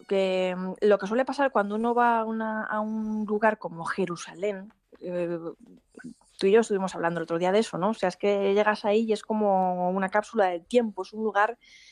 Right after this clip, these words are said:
eh, tan sagrado para mucha gente, eh, significa tanto para tantas personas y estar imbuido por ese,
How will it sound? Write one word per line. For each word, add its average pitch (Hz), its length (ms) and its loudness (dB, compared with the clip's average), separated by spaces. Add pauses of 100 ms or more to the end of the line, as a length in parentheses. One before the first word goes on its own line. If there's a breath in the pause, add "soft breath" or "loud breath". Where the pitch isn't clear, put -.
(160 loud breath)
eh, - 260 -8 (360)
tan 247 300 4
sagrado 208 500 0
para 196 160 0
mucha 208 240 -4
gente, 180 760 -6
eh, 196 40 -4
significa 208 560 0
tanto 220 400 2
para 175 180 -2
tantas 185 320 -4
personas 185 560 -4
y 170 60 -10
estar 185 260 -2
imbuido 202 600 0
por 175 180 -4
ese, 202 320 0